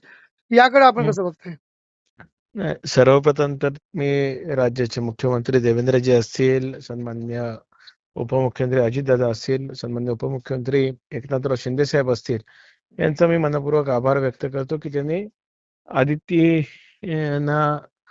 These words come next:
Speaker 2: पुनश्च या ठिकाणी रायगड जिल्ह्याचं पालकत्व करण्याची संधी दिली.
Speaker 1: हम्म.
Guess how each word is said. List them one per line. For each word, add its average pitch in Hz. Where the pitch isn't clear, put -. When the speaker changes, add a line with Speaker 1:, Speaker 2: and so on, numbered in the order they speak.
Speaker 2:
पुनश्च 147
या 143
ठिकाणी 143
रायगड 131
जिल्ह्याचं 135
पालकत्व 135
करण्याची 139
संधी 139
दिली. 123
Speaker 1:
हम्म. 190